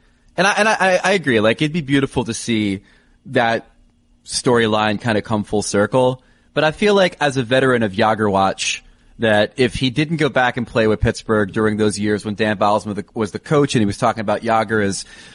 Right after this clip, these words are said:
this, uh, i-, incredible asset on their power play, and they were, you know, it looked like it was gonna happen. I don't wanna see this sort of cursory thing occur where he signs there and, and it, it's symbolic. If he was ever gonna go back to Pittsburgh, I want it to be more than symbolic. And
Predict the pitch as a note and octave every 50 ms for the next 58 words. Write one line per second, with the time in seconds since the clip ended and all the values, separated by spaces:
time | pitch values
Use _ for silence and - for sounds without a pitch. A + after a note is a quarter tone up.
0 | - - A2+ G#2+ - - A2+ G2+ F#2+ G2 G2 - A#2 - B2 A#2 - C#3 B2 A#2+
1 | G#2+ A#2 - A#2 A2+ A2 A2 - - A2 - G2+ G#2 G2+ G2 G2 - - C#3 B2+
2 | B2 B2 - - C#3 B2+ A#2+ A#2+ A#2 G#2+ G#2 G2+ G2 F#2+ F#2+ - - E3 B2+ G#2
3 | G2+ - B2 D3 D#3 D3 E3 F#3 - E3+ D#3 C3+ C3+ - A#2+ A2+ - B2 A2 F#2+
4 | F#2+ C3 C#3 C#3 - - G#2 F#2+ F#2+ F#2+ - _ - - - - - - E3+ E3+
5 | F#3+ F#3+ F3+ E3+ D3 C#3+ - - D3+ C3 A#2 A2 - - B2 A2 G#2 - - -
6 | - C3 B2 A#2+ - - B2 A2 G#2+ G#2+ G#2 G2+ G2+ F#2+ - _ _ _ _ _
7 | _ - - - - - A#2+ A2+ G#2+ F#2+ F2+ F2 E2+ E2+ - - G#2 G#2 - -
8 | G#2+ F#2+ F#2+ F#2 F2 F2+ F#2 G2+ F#2+ - - G#2 F#2+ F#2 F#2+ F2+ - G2 F#2+ F2+
9 | F2+ F2+ F2+ F2+ F2 F2 F2+ E2 E2 G2 G2 E2 G#2+ A2 - A2+ G#2+ - - -
10 | A#2 G#2 F#2+ A2 G#2 F#2+ E2+ E2+ F2 - A2 G#2 C3 D3+ D#3+ D3 F3 F#3 F3+ G3
11 | F#3 E3+ E3 D3 D3 C3 - - A2 C3 A#2+ - - A2 G#2 F#2 G#2 G#2 G#2+ G#2+
12 | G#2 D#2 E2+ G2 G#2+ G#2 G#2+ G2+ F#2+ G2 - - G2 F#2 B2 A#2+ A2+ - C#3+ C3
13 | A#2